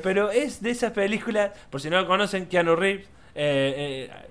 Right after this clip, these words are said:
hace uno de sus mejores papeles, me parece, va, va, gu-, guarda. Eh, pero es pre-Matrix todo esto, estamos hablando de junio de mil novecientos noventa y cuatro,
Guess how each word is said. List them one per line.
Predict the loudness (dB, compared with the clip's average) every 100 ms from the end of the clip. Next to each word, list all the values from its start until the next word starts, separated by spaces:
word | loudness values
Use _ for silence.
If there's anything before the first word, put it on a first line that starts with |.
| -8
hace | -6 -4
uno | -2 -2
de |
sus | -4 -4
mejores | -6 4 6 6
papeles, | 2 -4 -4 -4 -6
me | -4
parece, | -4 -4 -10
va, | -14 -12
va, | -14 -14
gu-, | -16 -12
guarda. | -6 -6 -6 -14 -18 -10 2
Eh, | 6 6 4
pero | 4
es | 4 2
pre-Matrix | 2 4 6 6 6 6 6 2 -8 -6
todo | -2 0
esto, | 0 -4 -4
estamos | 2 4
hablando | 4 4 0
de | -2
junio | -2 0 2 2
de | 0
mil | -2 -2
novecientos | 0 0 -4 -4 -4
noventa | -6 -6
y | -6
cuatro, | 2 2 2 0 -2